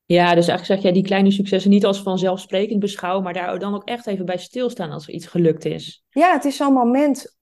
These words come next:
Speaker 2: om momentum te creëren. Dus, eh, ja, nou, we hebben net, eh, ook van jou heel inspirerend gehoord van wat dat allemaal, ehm, eh, teweeg brengt en wat het ook, als je het verliest, wat dat, eh, voor gevolgen kan hebben. Ja, dan,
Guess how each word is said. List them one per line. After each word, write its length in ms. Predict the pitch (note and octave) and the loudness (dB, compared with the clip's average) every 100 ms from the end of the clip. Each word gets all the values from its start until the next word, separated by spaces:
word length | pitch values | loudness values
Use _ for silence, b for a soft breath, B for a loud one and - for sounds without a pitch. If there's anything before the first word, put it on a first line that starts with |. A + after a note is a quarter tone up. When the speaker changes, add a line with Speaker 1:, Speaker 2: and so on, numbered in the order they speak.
| - | 2
Speaker 2:
om 160 | B3+ | 4
momentum 640 | A#3 F3+ F#3 C#4+ F4 A#3+ G#3 | 6 4 4 2 2 2 2
te 120 | F#3+ | -2
creëren. 640 | G#3 A3 G3+ F3+ E3+ E3 | 2 4 6 6 4 0
Dus, 300 | F3+ G#3 G3 | 0 0 -2
eh, 280 | G3+ F3+ E3 | -8 -6 -6
ja, 360 | F#3 G#3+ - - _ _ | -4 -4 -6 -12 _ _
nou, 200 | - F#3+ | -6 -4
we 60 | F3 | -2
hebben 180 | G3 F#3+ | -4 -4
net, 260 | G3 G#3 | -4 -4
eh, 180 | F3 E3 - | -4 -4 -6
ook 180 | F#3 | -8
van 120 | F#3 F3 | -8 -6
jou 360 | F#3+ A3 F#3+ | -4 -4 -4
heel 200 | F3+ G3 | -4 -6
inspirerend 680 | F#3 F#3+ - F#3+ G3+ G3+ F#3+ | -6 -10 -6 -2 -2 -4 -10
gehoord 380 | F#3 F3+ F#3+ F#3+ | -8 -6 -6 -6
van 320 | E3+ F3 F3 b b | -10 -10 -12 b b
wat 360 | - D3 G#3 B3 | -10 -2 0 0
dat 200 | G3+ - | -2 -2
allemaal, 640 | F#3 F#3 F3+ F3 E3+ - | -2 -2 -2 -2 -2 -4
ehm, 640 | - E3+ E3 D#3+ D#3 D#3+ D#3+ - _ | -4 -4 -4 -8 -8 -8 -10 -16 _
eh, 500 | D#3+ D#3+ D3+ D3 B1 - _ | -16 -14 -12 -10 -12 -14 _
teweeg 440 | - F3 G#3 B3+ - | -6 0 2 2 0
brengt 400 | E3 D#3+ D#3 - | -4 -4 -4 -6
en 180 | F#3 F#3+ | -2 0
wat 180 | A3+ | 0
het 200 | A3+ - | -4 -6
ook, 400 | F3+ F#3+ F#3+ _ _ _ _ _ - | -2 -2 -4 _ _ _ _ _ -12
als 220 | F#3+ F#3 | -10 -8
je 60 | |
het 100 | F3 | -8
verliest, 560 | - E3 F3+ D4+ F#4 - | -4 0 2 2 2 -4
wat 180 | E3 D3 | -8 -6
dat, 360 | C#3+ - - - | -8 -8 -12 -4
eh, 180 | E3 D3+ | -4 -2
voor 200 | E3+ D#3+ | -4 -6
gevolgen 460 | E3+ D#3 D#3+ - | -6 -4 -4 -4
kan 160 | D3 C#3 | -6 -4
hebben. 240 | C#3 F3 | -4 -4
Ja, 160 | E3 C#3+ | -4 -4
dan, 240 | D3 D3+ | -6 -10